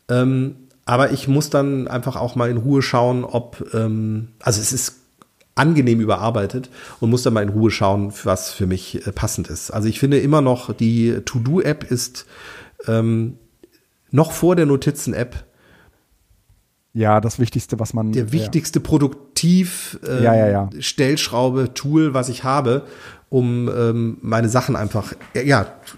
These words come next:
Speaker 1: im besten Getting Things Done erledigt zu bekommen.
Speaker 2: Bin nach
Speaker 1: Also,
Speaker 2: wie
Speaker 1: ähm,
Speaker 2: vor,
Speaker 1: ich
Speaker 2: äh,
Speaker 1: vergesse
Speaker 2: großer,
Speaker 1: darüber
Speaker 2: ja.
Speaker 1: halt nichts mehr.
Speaker 2: Ja, ich bin unglaublich großer Omnifocus-Anhänger geworden.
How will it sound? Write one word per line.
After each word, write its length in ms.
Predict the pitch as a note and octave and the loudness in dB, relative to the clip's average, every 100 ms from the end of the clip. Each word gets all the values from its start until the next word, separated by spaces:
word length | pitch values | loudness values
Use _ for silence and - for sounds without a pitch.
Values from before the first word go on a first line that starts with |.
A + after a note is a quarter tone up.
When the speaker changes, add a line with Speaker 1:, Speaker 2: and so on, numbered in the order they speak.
| - | -6
Speaker 1:
im 160 | A#2 A2+ | -2 2
besten 340 | B2 - B2 | 0 0 0
Getting 240 | B2 A#2+ | 0 0
Things 320 | A#2+ B2 A2+ - | -2 -2 -2 0
Done 260 | A2+ B2+ | 0 0
erledigt 340 | B2 C3 C#3 - | 2 4 4 0
zu 100 | A2 | -6
bekommen. 300 | G#2 - C3+ | -4 0 2
Speaker 2:
Bin 200 | C3+ C3+ | 4 2
nach 180 | B2 B2 | 2 2
Speaker 1:
Also, 160 | G#2+ | 0
Speaker 2:
wie 80 | C3 | 0
Speaker 1:
ähm, 80 | A2+ | -2
Speaker 2:
vor, 380 | B2 B2 B2+ B2+ | 2 4 4 0
Speaker 1:
ich 80 | C#3 | -2
Speaker 2:
äh, 200 | A#2+ A#2 | -2 -2
Speaker 1:
vergesse 60 | - - C#3 C3+ C#3+ D#3 F3 D3 | -6 -10 0 2 6 4 4 2
Speaker 2:
großer, 40 | |
Speaker 1:
darüber 400 | A#2 A2+ B2 B2 | 2 2 2 2
Speaker 2:
ja. 60 | A2 | 2
Speaker 1:
halt 200 | G#2 - | 0 -2
nichts 240 | G2 - G2+ | -6 -4 -6
mehr. 200 | F2+ E2 | -6 -2
Speaker 2:
Ja, 260 | A2 G#2+ - | 0 0 -4
ich 180 | A#2+ - | -6 0
bin 260 | B2+ C#3 - | 2 2 -2
unglaublich 680 | - D#3+ D3 A#2+ A#2 A#2+ - | -2 2 2 2 2 -2 -6
großer 720 | - A2+ B2+ B2 A#2 A2 A2 - | -6 0 0 0 -2 -2 -4 -2
Omnifocus-Anhänger 1400 | A#2+ A#2 - A#2 - A2 - - - - G#2+ G#2 G2+ G2+ | 0 0 0 -6 -4 -4 -4 -14 -14 -6 -2 -2 -2 -4
geworden. 560 | G2+ G2 G2 G#2 G#2 | -4 -4 -4 -6 -8